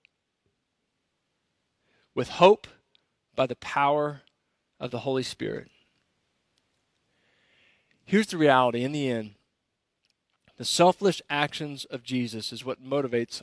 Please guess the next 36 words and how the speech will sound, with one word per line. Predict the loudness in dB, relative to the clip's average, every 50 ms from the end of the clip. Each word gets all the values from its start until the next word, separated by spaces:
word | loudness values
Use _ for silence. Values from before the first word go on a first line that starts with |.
| -6
all | 0 2 4 4 4 2
this | 0 -2 -2 -2 -6 -6
that | -6 -6 -6
we | -6 -8
just | -8 -8 -8 -8 -12 -14 _
simply | -8 -6 -6 -8 -8 _ -12 -8
read. | -4 -2 -2 -2 -2 -4 -10 -16 _ _ _ _ _ _ _ _ _ _ _ _ _ _ _ _ _ _ _ _ _ _
Motivated | -6 2 4 6 6 6 6 6 6 6 4 4
through | 0 2 4
our | 4 4 4
relationship | 2 2 4 6 4 4 4 -2 -6 -8 -4 -4 -4 -6 -6
with | -10 -8
Jesus, | -2 -2 0 0 -2 -4 -8 -8 -4
we | -4 -2
have | 0 0 0 0
the | 0 -4
opportunity, | -2 -2 -4 -4 -6 -14 -16 -16 -12 -8 -6 -6 -4 -6 -6 -8 -12 -12
we | -8 -8 -8 -6
have | -6 -8 -8 -8 -6
the | -6 -6
ability | -6 -6 _ _ 2 2 4 4 2 0 -2 -4 -12 -16 -18 _ _ _ -20 -20 -20 -20 -20 -20 _ _ _ _ _ _ _
to | -16 -8
do | -2 0 0 2
some | 0 -2 -2
of | -4
the | -6 -6
simplest | -4 -2 -2 -2 -4 -2 -2 -2 -2 -2 -2
things | -4 -4 -4 -4 -8 -16 -16 -16 -16 -16 -16 _ _ _ _ _ _ _ _ _ _ _ _ _ _ _
that | -4 -2 -2
can | -2 -2
be | -2 -2 -4
helpful, | -2 0 0 0 0 -2 -10 -16 -16 -16 -18 _ _ _ _ _ _ _ _ _ _ _
that | -6 -4
can | -4 -4 -4
be | -4 -6
hopeful | -4 -2 -4 -6 -6 -8 -16 -18 -18 -20 _